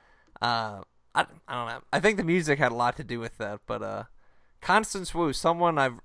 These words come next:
I'd really only seen in Crazy Rich Asians. This is, like, the second sort of big leading role she's gotten. And there was very, very much a chance she would be upstaged by Jennifer Lopez, but I thought she very much held her own.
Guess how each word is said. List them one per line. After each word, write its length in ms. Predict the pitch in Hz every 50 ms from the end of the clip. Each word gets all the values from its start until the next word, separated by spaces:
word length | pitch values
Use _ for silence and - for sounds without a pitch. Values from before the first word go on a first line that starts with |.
| -
I'd 140 | - 135 131
really 260 | 123 135 151 156 160
only 260 | 147 143 139 135 127 135
seen 460 | - - - 127 127 123 120 113 104
in 460 | - 104 110 110 113 113 110 110 120 _ _ _ _
Crazy 400 | - 131 127 127 123 117 123 117
Rich 260 | 110 117 117 - -
Asians. 420 | 107 113 120 117 120 127 104 110 120
This 180 | 123 123 -
is, 120 | 135 120 117
like, 180 | 120 120 -
the 60 | - 113
second 580 | - - 131 127 123 - 127 117 113 110 107
sort 200 | - - 131 113
of 180 | 113 110 123 -
big 360 | 127 117 110 113 107 110 117 - _ - _ _ _ _ _
leading 360 | - 120 123 123 120 117 117
role 240 | 110 110 113 113 113
she's 320 | - - 120 117 110 113 -
gotten. 420 | 104 101 104 101 101 107 107 107 - - - - - _ - - - -
And 440 | - 117 117 117 117 117 113 104 104 - - _ - _
there 120 | - 214 233
was 120 | 175 143 135
very, 220 | 185 240 262 214
very 280 | 147 147 202 233 247 233
much 240 | 220 214 - -
a 60 | - 127
chance 360 | - - 190 185 165 143 -
she 120 | - 143
would 100 | 143 135
be 140 | 120 131 123
upstaged 560 | 120 120 - - - 135 131 135 127 123 120 107
by 260 | 120 117 113 107 104
Jennifer 360 | 104 117 123 113 117 - 110
Lopez, 400 | 107 113 120 - - 117 107 107
but 100 | - -
I 80 | 120 120
thought 200 | - 143 139 131
she 100 | - -
very 220 | 107 107 117 117 117
much 180 | 113 110 104 -
held 200 | - 113 113 110
her 120 | 107 110 113
own. 240 | 110 110 110 117